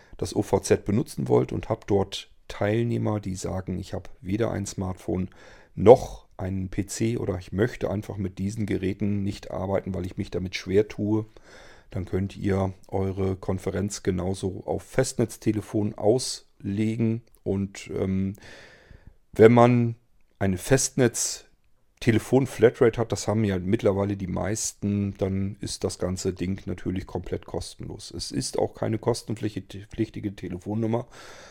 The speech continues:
sondern wie schon erwähnt, eine ganz normale Nürnberger Vorwahl, Festnetzvorwahl und, ähm, ja, es entstehen also keine gesonderten Kosten irgendeiner Sondertelefonnummer oder sonstiges.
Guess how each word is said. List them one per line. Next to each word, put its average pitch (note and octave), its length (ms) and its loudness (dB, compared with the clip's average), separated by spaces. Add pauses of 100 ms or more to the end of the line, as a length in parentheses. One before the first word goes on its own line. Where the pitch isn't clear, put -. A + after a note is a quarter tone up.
(160)
sondern G#2+ 480 2
wie A#2+ 140 -2
schon A2+ 240 0
erwähnt, G2+ 400 -2
eine F#2+ 180 -4
ganz G2 240 -2
normale F#2+ 380 0
Nürnberger G#2 800 4
Vorwahl, G#2 680 4
Festnetzvorwahl F#2 1120 -4
und, F#2+ 460 -6
ähm, F#2 340 -6 (320)
ja, - 180 -12 (280)
es - 100 -16
entstehen F#2 340 -4
also F#2 200 -4
keine G2+ 420 0 (440)
gesonderten F#2 840 0
Kosten G2+ 580 -2
irgendeiner F#2 600 -2 (420)
Sondertelefonnummer F2+ 1160 -4
oder F#2 120 -2
sonstiges. - 800 -12